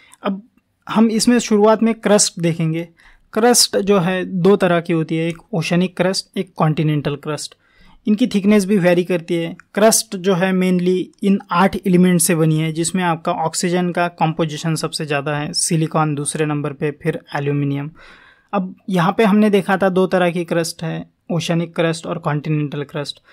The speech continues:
ओशनिक क्रस्ट में आपका सिलिका और मैग्नीशियम, इनका कंपोजिशन ज़्यादा रहेगा, जबकि कॉन्टिनेंटल क्रस्ट में आपका सिलिका और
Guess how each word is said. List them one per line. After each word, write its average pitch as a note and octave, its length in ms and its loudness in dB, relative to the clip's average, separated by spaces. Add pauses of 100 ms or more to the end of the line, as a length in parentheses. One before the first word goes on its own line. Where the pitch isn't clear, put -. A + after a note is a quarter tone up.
(260)
ओशनिक G#3+ 420 2
क्रस्ट G#3 320 4
में G#3 140 4
आपका F3+ 400 0
सिलिका G3+ 600 4
और F#3+ 240 -2
मैग्नीशियम, E3 800 0 (400)
इनका F#3 500 0 (160)
कंपोजिशन E3 720 0
ज़्यादा E3+ 440 -2
रहेगा, D3 500 -4 (380)
जबकि E3+ 400 -2
कॉन्टिनेंटल F3 720 0
क्रस्ट D#3+ 400 -2
में D#3+ 180 -4
आपका D#3 460 -6
सिलिका E3 600 0
और E3 360 -4